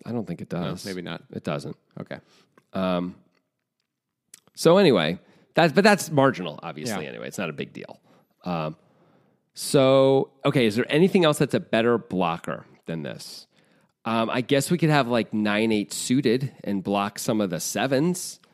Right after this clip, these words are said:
Speaker 2: I don't think that really blocks his big blind range that
Speaker 1: No,
Speaker 2: much.
Speaker 1: it really
Speaker 2: Like,
Speaker 1: doesn't.
Speaker 2: it's, it's not like you call him the button.
Speaker 1: Right, and, and all the sevens are probably calling anyway, so
Speaker 2: Yeah.
Speaker 1: blocking the sevens aren't as valuable as blocking the good kings.
Speaker 2: Yeah.
Speaker 1: If we're gonna raise.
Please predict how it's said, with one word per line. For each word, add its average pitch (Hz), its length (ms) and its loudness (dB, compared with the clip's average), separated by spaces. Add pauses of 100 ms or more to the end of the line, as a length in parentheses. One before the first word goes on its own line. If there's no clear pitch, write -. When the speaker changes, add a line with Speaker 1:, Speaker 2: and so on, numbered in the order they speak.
Speaker 2:
I 143 80 -4
don't 165 120 0
think 175 140 -2
that 143 140 0
really 127 240 0
blocks 107 380 -6
his 104 140 -12
big 110 200 -8
blind 101 260 -6
range 92 340 -12
that 90 200 -8 (180)
Speaker 1:
No, 82 240 -6
Speaker 2:
much. 80 160 -8
Speaker 1:
it 98 80 -2
really 95 160 2
Speaker 2:
Like, 90 60 -4
Speaker 1:
doesn't. 80 260 -4
Speaker 2:
it's, 73 120 -12
it's 131 200 -10
not 135 60 -2
like 127 100 -4
you 127 80 -4
call 120 100 -2
him 113 80 -4
the 98 80 -4
button. 85 360 -12 (220)
Speaker 1:
Right, 78 240 -2
and, 120 160 0
and 143 140 2
all 143 200 6
the 170 100 4
sevens 143 340 4
are 113 180 4
probably 113 420 2
calling 95 360 0
anyway, 85 300 -2
so 95 200 -2
Speaker 2:
Yeah. 80 60 -4
Speaker 1:
blocking 107 300 0
the 104 60 2
sevens 101 320 -2
aren't 92 120 0
as 80 80 -4
valuable 90 280 0
as 80 80 -6
blocking 80 340 -8
the 80 60 -10
good - 240 -10
kings. - 320 -14
Speaker 2:
Yeah. 85 160 -6 (160)
Speaker 1:
If 151 180 2
we're 151 100 4
gonna 113 200 0
raise. - 280 -6